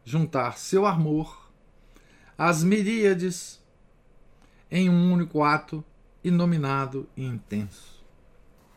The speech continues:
Ele é seu filho. E este filho, e filho de maneira tão maravilhosamente seu. Ele é seu tesouro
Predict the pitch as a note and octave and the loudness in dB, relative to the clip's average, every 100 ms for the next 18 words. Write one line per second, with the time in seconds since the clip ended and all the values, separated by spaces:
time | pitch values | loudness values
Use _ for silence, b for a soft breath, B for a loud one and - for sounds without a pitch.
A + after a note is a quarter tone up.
0 | _ _ b b b b b - A#3+ C#4 | _ _ b b b b b 4 6 4
1 | B3 D#3+ F3+ F#3+ F#3 - - C#3 C#3 D#3+ | 2 2 2 2 -2 -8 0 0 0 -8
2 | _ - G2+ G#2 F2 D#2 _ _ _ _ | _ -12 -8 -8 -8 -14 _ _ _ _
3 | _ _ _ b b b D3+ G#3 B3 - | _ _ _ b b b 2 4 2 0
4 | F3 - A#3 G#3 A2 D#3 _ _ _ b | -2 0 -2 -2 -4 -8 _ _ _ b
5 | b b b b - D#3 - - B3 D#3+ | b b b b -2 -2 0 -2 2 2
6 | G2 - - C#3 F3+ E3 D#3+ C#3+ C3+ _ | -2 -8 -6 0 2 4 2 2 -4 _
7 | - G3+ G3+ F3 E3 D3 C#3 C#3 C3 B2+ | 4 4 4 2 2 2 2 0 0 -4
8 | A#2+ C#3 - - - _ _ _ _ - | -4 -8 -10 -20 -20 _ _ _ _ 0
9 | - - C#2+ - - - _ _ _ _ | 2 2 -2 -10 -18 -20 _ _ _ _
10 | _ _ _ _ _ _ _ _ _ b | _ _ _ _ _ _ _ _ _ b
11 | b b b b b - A3+ C4 G#3+ G3+ | b b b b b 0 2 6 8 8
12 | A#3+ - G3+ E3+ D3+ - - A#2 | 6 4 2 4 2 2 0 -2